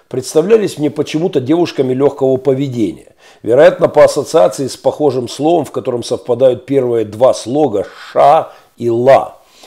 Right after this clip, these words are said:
А кефали мне виделись каким-то особым видом походки этих самых девушек. То есть шаланды, полные кефали, я воспринимал в виде не очень стройных девушек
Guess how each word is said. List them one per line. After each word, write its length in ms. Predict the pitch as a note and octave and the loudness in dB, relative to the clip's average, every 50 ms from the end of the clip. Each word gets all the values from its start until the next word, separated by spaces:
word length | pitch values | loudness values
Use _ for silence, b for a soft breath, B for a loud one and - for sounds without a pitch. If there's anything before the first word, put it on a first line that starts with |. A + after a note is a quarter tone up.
| b b b b b b | b b b b b b
А 140 | - - C#3 | 0 0 0
кефали 580 | - - D3+ D3+ - - A3+ A#3+ C4 G#3 E3 D3 | 0 0 -6 -10 -2 2 4 4 6 4 4 2
мне 220 | C3 C#3 D#3+ F#3 | 0 0 -2 -2
виделись 400 | F#3+ G3 E3+ F3 F3+ E3 D3+ D#3 | -2 -2 -2 0 0 0 0 -2
каким-то 400 | - C#3+ B2 E3 F3 D#3+ - D#3+ | -4 -8 -6 -6 -6 -2 0 0
особым 420 | C#3+ C#3 - G3 G#3 F3+ F3+ D#3+ D3+ | 0 0 0 -2 0 2 2 2 0
видом 300 | D#3+ E3+ D#3 F#3 D#3 - | 0 0 0 0 0 2
походки 760 | - F3 E3 - - F#3 F3+ D#3+ C#3+ - - - G#2 F2+ - - | 0 0 0 0 0 2 2 2 2 0 -6 -10 -10 -10 -4 -2
этих 320 | B2 G#2+ - A2+ G2+ - | -4 -2 -2 -6 -12 -4
самых 360 | - D#3 D#3+ C#3 C3 A2 - | 0 0 0 2 0 -4 -6
девушек. 520 | G2+ G#2+ A2+ G2+ E2 D#2 - - - _ _ _ _ b b b b b b b | -6 -6 -4 -4 -4 -8 -12 -18 -20 _ _ _ _ b b b b b b b
То 120 | - D#3+ D3+ | 0 2 2
есть 260 | C#3 B2 - - - - | 2 0 -6 -12 -16 -16
шаланды, 800 | - - D3+ C#3+ C#3+ C#3+ D3+ E3+ F3 E3 D3+ C3+ A#2 A#2+ A#2+ | -4 2 4 4 6 8 8 6 6 6 4 0 0 -2 -2
полные 840 | - - - - - E3 E3 E3+ D#3+ D3+ C3 A#2 G#2+ G#2 G2 F#2 E2+ | -2 -4 -6 0 4 6 8 8 8 6 4 2 -2 -4 -6 -6 -8
кефали, 720 | - - A2+ G#2+ - - - G#3+ B3 B3 F3+ A2+ F2 - b b b b b b - | -10 -8 -8 -8 -6 -2 0 0 2 2 0 -2 -4 -6 b b b b b b 0
я 120 | A#2 C#3+ | 0 2
воспринимал 680 | D3+ E3 - - - D#3+ D#3 D#3 D#3 D#3+ D#3+ D3 C#3 C3 | 2 2 0 0 -2 -2 0 0 2 4 4 4 4 2
в 60 | A2+ | -2
виде 280 | A2+ D3 C#3+ B2+ C3+ C3+ | -6 -8 -8 -6 -6 -2
не 140 | C#3 D3+ | 0 2
очень 360 | E3 F3 E3+ D3+ - - A#2 A2 | 4 4 2 2 0 -4 -10 -10
стройных 680 | - - - C#3 C#3 C#3+ C3+ A#2 G#2 G2 F2 - - G#2 | -8 -6 -2 0 2 2 2 0 -2 -4 -8 -10 -10 -6
девушек 600 | A#2 E3 G#3 A3 F#3 D3+ - - - D#2+ - b | 0 2 2 2 2 -2 -4 -6 -10 -14 -16 b